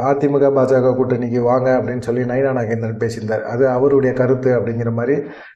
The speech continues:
எடப்பாடி பழனிசாமி சொல்லியிருந்தாரு. அவருடைய கருத்தாக இருந்தாலும், ஒத்த கருத்துடைய க-, கட்சிகள் எல்லாமே பாத்தீங்கன்னா, "அதிமுகவுக்கு வாங்க"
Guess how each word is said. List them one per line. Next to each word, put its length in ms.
எடப்பாடி 300
பழனிசாமி 460
சொல்லியிருந்தாரு. 520
அவருடைய 420
கருத்தாக 440
இருந்தாலும், 380
ஒத்த 220
கருத்துடைய 480
க-, 340
கட்சிகள் 340
எல்லாமே 340
பாத்தீங்கன்னா, 440
"அதிமுகவுக்கு 460
வாங்க" 240